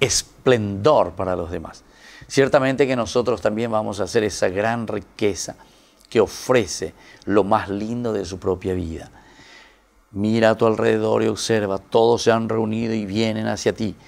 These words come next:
Tus hijos llegan desde lejos y tus hijas son llevadas en brazos. Te cubrirá una multitud de camellos, de dromedarios, de Madián y de Efa.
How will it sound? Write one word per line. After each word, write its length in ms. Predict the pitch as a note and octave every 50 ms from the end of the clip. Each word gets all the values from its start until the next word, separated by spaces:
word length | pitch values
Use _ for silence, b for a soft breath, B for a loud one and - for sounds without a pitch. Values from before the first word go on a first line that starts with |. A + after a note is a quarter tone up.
| B B B B B B
Tus 220 | - D3 - -
hijos 320 | - D3 - C#3+ C#3+ A2 F#2+
llegan 760 | G#2 G#2 A2+ D3 D3+ C3+ A#2 G#2+ G2 G2 F#2+ F#2+ F#2+ F#2 F#2+
desde 320 | A2+ G#2+ F#2 G2+ G#2 A2
lejos 500 | G#2+ A2+ A#2+ A2+ - - F#2 F2 - - b b b b b b
y 100 | - A#2
tus 240 | G#2 C3 - - -
hijas 420 | B2+ G#2+ - A2 G2+ F2+ - - B B B B B B B B
son 400 | B - - - C#3+ C#3 B2 A#2
llevadas 840 | A2 G#2+ G2+ F#2+ G2 G#2+ A2+ A2 G#2 G2+ F#2+ F#2 F2+ E2+ - - - _ _ -
en 280 | G#2 F#2+ F2+ F2 F2
brazos. 600 | E2+ F2+ F2+ F2 F2 - - - - - - - _ b b b b b b b b b b b -
Te 120 | - A#2+
cubrirá 480 | - - C3 A#2+ A#2 A#2+ A2+ A#2 A2+ A2+
una 180 | A#2 A#2 A2+ A2
multitud 560 | A2 A2+ A2 G2+ - A2 G2 - A2+ A2 A2
de 120 | A2 G#2+
camellos, 560 | - G#2+ G#2 G#2+ A2+ A2+ G#2+ G#2 G#2 F#2+ F2
de 120 | F#2 A2 G#2
dromedarios, 840 | G#2 G#2+ G#2+ G#2 G#2+ G#2 G#2 G#2+ A2+ A2 G#2+ G2+ G2 F#2+ F2+ F2
de 80 | G2+ G#2
Madián 420 | G#2 G2+ G2 G2 G#2 G#2 G#2 G#2+
y 80 | G2 G2+
de 180 | G#2 G2+ G2
Efa. 260 | G2 - - F#2+ -